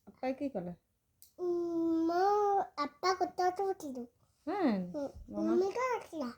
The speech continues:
Speaker 1: মই মাম খাই আছিলো আকৌ কইনা ঘৰত।
Speaker 2: হয়, হয়।
Speaker 1: হৈ গ'ল। কিমানখিনি নখলালে যায় ন,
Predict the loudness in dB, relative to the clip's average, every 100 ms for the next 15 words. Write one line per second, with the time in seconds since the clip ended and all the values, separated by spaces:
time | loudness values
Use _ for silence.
0 | _ _ -4 -2 0 -2 -4 -4 -4 -4
1 | -4 -4 -6 -6 -4 -4 -4 -8 -10 _
2 | _ _ _ _ _ _ _ _ _ _
3 | _ _ _ _ 0 6 6 6 4 4
4 | 4 -2 _ _ -12 -10 -10 -12 -14 -18
5 | _ _ _ -20 -20 -20 _ _ _ _
6 | -20 -20 -20 -18 -12 -8 -6 -4 -6 -8
7 | -10 -8 -6 -6 -8 -10 -8 -6 -8 -8
8 | -8 -8